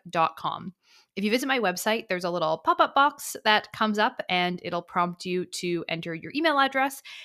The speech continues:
and these guides will be sent right to your inbox. The first guide is my fueling guide for runners. So in this resource, you'll find my top fueling tips for runners,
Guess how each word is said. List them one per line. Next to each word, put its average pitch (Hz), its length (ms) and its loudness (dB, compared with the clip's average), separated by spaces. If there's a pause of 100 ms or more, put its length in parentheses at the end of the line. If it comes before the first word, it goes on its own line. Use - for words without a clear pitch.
(140)
and 190 380 2
these 185 240 -4
guides 170 400 0
will 165 380 -2
be 165 100 -8
sent 165 420 -4
right 165 300 -4 (200)
to 175 100 -8
your 165 180 -4
inbox. - 600 -6 (500)
The 233 140 2
first 277 480 0
guide 160 460 2
is 180 320 -2
my 175 320 2
fueling 269 500 -4
guide 175 380 2
for 170 160 -4
runners. - 500 -6 (140)
So - 240 -10
in 302 140 2
this 427 180 -2
resource, 220 520 -2
you'll 185 240 -2
find 175 520 0
my 175 240 -2
top 320 400 -2
fueling 226 420 -4
tips - 260 -4
for - 140 -4
runners, 165 440 -2